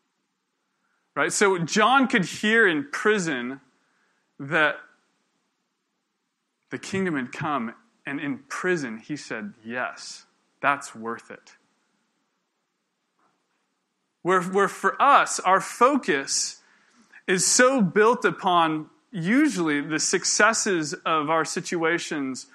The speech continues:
or our own kingdoms or things like that. The, the focus, the goal, the worth of it all isn't the kingdom of God.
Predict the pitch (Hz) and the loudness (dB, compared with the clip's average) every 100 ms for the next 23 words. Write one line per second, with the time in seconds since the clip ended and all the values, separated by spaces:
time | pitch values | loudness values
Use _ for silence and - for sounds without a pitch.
0 | - - _ - 156 156 160 165 156 147 | -20 -20 _ -4 0 2 2 2 0 -4
1 | 185 175 151 127 117 120 - - _ _ | -4 -4 -4 -6 -8 -12 -14 -18 _ _
2 | - 143 190 170 160 190 - - 175 196 | -12 -6 -2 0 2 2 0 -6 -4 -2
3 | 185 175 - 233 277 - 190 - 165 147 | 0 -2 2 4 4 2 -2 0 -2 4
4 | 214 226 160 147 147 185 269 262 202 180 | 4 4 2 0 2 4 4 2 0 2
5 | 160 - 226 226 170 160 - - 220 196 | 0 0 -2 -2 -2 -6 -6 -4 0 0
6 | 165 135 135 156 151 120 | 0 -2 0 2 2 0